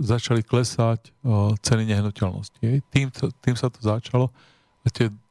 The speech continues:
tie nehnuteľnosti klesali snáď osemnásť mesiacov pred tým októbrom, a či od, oni od roku dvetisícsedem, od leta, a, alebo od začiatku roka možno dokonca klesali tie dl-, tie dlhopisy.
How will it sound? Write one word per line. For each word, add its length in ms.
tie 160
nehnuteľnosti 800
klesali 560
snáď 640
osemnásť 480
mesiacov 720
pred 240
tým 240
októbrom, 720
a 240
či 160
od, 240
oni 400
od 80
roku 240
dvetisícsedem, 880
od 240
leta, 480
a, 280
alebo 240
od 80
začiatku 400
roka 240
možno 400
dokonca 320
klesali 580
tie 140
dl-, 320
tie 160
dlhopisy. 640